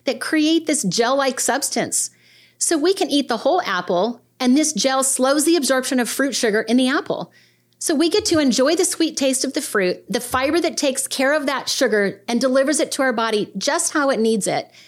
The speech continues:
So we don't get a post-meal blood sugar spike, and our blood sugars are balanced. The fiber and resistant starches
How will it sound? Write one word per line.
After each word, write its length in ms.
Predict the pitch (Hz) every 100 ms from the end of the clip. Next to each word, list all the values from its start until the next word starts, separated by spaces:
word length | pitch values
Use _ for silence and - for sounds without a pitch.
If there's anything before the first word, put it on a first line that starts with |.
| _
So 220 | - - 302
we 200 | 302 330
don't 220 | 349 247
get 160 | 226
a 80 | 214
post-meal 840 | 208 - 254 233 - 214 202 220 -
blood 200 | 277 302
sugar 200 | 302 240
spike, 480 | - 185 151 - - _ _ -
and 100 | 233
our 120 | 233
blood 280 | 202 214 214
sugars 300 | - 202 190
are 80 | 185
balanced. 600 | 180 170 113 101 - - _ _ _ -
The 100 | 269
fiber 420 | - 302 349 403 427
and 140 | 294
resistant 480 | 254 262 285 - -
starches 640 | - 196 196 160 - -